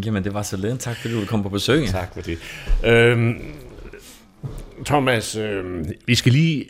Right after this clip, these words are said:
Speaker 2: først have en beskrivelse af Hillsong Church. Hvad, hvad er Hillsong Church?
Speaker 1: Jamen, øh, vores kirke er en, øh, i Danmark er det en nyere kirke. Nu er vi ved at få nogle år på bagen. Vi er jo en tolv år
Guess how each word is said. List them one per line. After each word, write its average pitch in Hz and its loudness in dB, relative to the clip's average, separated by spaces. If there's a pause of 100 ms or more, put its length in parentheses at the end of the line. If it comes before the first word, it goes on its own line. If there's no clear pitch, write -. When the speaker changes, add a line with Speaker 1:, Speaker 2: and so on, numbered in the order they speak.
Speaker 2:
først 120 0
have 113 0
en 104 0
beskrivelse 92 0
af 78 -4
Hillsong 78 -4 (100)
Church. - -4
Hvad, 104 0
hvad 104 0
er 110 -6 (340)
Hillsong 80 0
Church? - -2 (420)
Speaker 1:
Jamen, 107 6
øh, 104 4
vores 110 -4
kirke 170 2
er 117 4
en, 101 6
øh, 98 4 (260)
i 110 -4
Danmark 135 4
er 127 6
det 107 4
en 98 2 (140)
nyere 135 6
kirke. 98 2
Nu 110 0
er 139 0
vi 151 -2
ved 156 6
at 107 2
få 127 0
nogle 120 2
år 113 0
på 107 0
bagen. 107 2
Vi 95 0
er 101 -4
jo 107 0
en 104 0
tolv 101 0
år 90 0